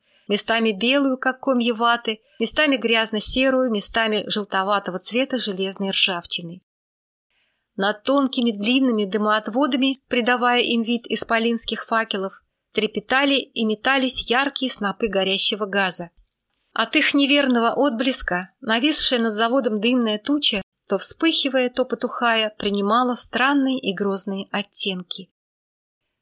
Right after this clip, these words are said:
Время от времени, когда по резкому звону сигнального молотка опускался вниз колпак доменной печи, из её устья с рёвом,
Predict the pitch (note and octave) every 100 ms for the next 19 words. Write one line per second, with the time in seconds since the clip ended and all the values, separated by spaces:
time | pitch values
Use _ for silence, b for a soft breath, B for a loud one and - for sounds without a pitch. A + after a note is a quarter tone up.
0 | - G3 A#3+ A#3 A#3 A3 B3 B3+ B3 A#3+
1 | A#3 G#3+ A#3+ A#3 A#3+ C#4 - G#3+ G3+ G3+
2 | A#3 A#3 A3+ G#3+ G#3+ C#4 B3+ A3+ G3 F#3+
3 | G3 - C4 C4+ _ _ _ - G#3+ B3+
4 | - E4 D4+ - G#3 C4 C4 - A3+ A3+
5 | B3 A#3+ - G#3+ G#3 F#3+ F#3 A3 - D#4+
6 | D#4+ b b b G#3+ G3+ G3 A3 B3 C4+
7 | - D#4+ D#4+ - A#3+ - G#3+ B3+ D#4 C#4
8 | C4